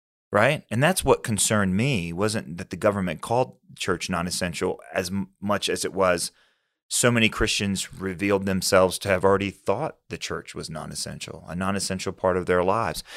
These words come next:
Is that a problem with the church or is that a problem with the Christian? And I think the answer is yes, it's both, right? You know, this has exposed an awful lot. You know, the church isn't a non-essential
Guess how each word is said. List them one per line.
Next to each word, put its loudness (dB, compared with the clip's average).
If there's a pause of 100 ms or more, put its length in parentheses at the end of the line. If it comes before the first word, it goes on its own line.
(140)
Is 4
that 8
a 6
problem 4
with -2
the -8
church 0
or 2
is -2
that 2
a -2
problem 2
with -4
the -8
Christian? -2
And 2
I 2
think 0
the 0
answer -2
is -6
yes, 2 (380)
it's 4
both, 8
right? 4 (200)
You -2
know, 2
this 2
has 0
exposed 6
an 4
awful 6
lot. 4 (320)
You -4
know, -6
the 2
church 4
isn't 4
a 4
non-essential 2